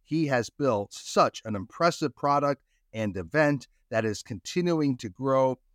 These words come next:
And more importantly, he is just one of the great, kind, talented people in the sports business with a great wit.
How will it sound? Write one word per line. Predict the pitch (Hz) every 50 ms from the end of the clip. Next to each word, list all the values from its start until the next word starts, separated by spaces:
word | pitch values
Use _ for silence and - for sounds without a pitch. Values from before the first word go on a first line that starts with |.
| _ _ -
And | 110 113
more | 123 151 175 185
importantly, | 175 156 - _ - 156 156 139 131 131 131 131 127 127 _ _ _ _ _ _ _
he | - 156 156
is | 143 -
just | - 180 185 - -
one | 165 165 151
of | 131
the | 113 98
great, | 90 - 135 147 151 160 170 165 - _ _ _ _ _ _ _ _ _
kind, | - - 160 156 151 151 151 151 151 151 143 - _ _ _ _ _ _ _
talented | - - - 170 170 180 190 190 175 - - 151 123 -
people | - 151 139 127 - 120 117 117 - -
in | 120 127
the | 123 113
sports | - - - 127 123 123 117 -
business | - - 120 104 117 117 107 - - _ _ _ -
with | 139 135 -
a | 147 131 127
great | 117 - - 117 113 120 143 156 160 160 160 - _ _ _ _
wit. | - 123 123 98 82 - _ _